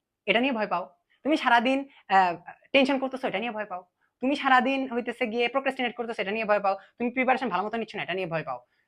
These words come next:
তুমি সবকিছু করার পরে তুমি ভয় পাইতে পারবা না, ঠিক আছে?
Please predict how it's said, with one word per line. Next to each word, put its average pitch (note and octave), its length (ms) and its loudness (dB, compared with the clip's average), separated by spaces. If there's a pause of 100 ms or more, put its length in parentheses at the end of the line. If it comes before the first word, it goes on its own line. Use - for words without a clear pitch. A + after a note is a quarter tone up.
(140)
তুমি B3 280 -2 (500)
সবকিছু B3+ 380 0
করার G#3 240 2
পরে A#3 180 -2
তুমি G#3 160 -8
ভয় D3 120 -10
পাইতে C#3 220 -10
পারবা E3+ 280 -6
না, A3 140 -6 (600)
ঠিক C#4+ 100 -2
আছে? - 160 -4